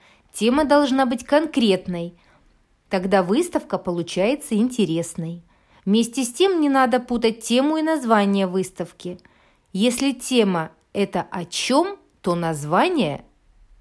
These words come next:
это с помощью чего раскрываем тему. Название — это детальное, образное выражение смыслового потенциала темы.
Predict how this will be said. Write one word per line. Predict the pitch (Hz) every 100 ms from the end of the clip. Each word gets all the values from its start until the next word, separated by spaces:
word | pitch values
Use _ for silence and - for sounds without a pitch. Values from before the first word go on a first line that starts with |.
| -
это | 190 165 160
с | -
помощью | - 220 320 370 - 208
чего | - - 156 196
раскрываем | 330 - - 165 151 185 269 285
тему. | - 160 147 139 156 - _ _ _ _ _ _ _ _ -
Название — | 180 180 165 170 240 381 254 160 - _ _ _
это | 190 240
детальное, | 202 330 349 226 175 156 151 143 -
образное | - 339 277 196 180 185 175
выражение | 170 180 180 165 240 349 262 151
смыслового | - 190 180 - 175 165 185 285 302
потенциала | 247 - 175 170 165 170 190 190
темы. | 185 - 151 139 135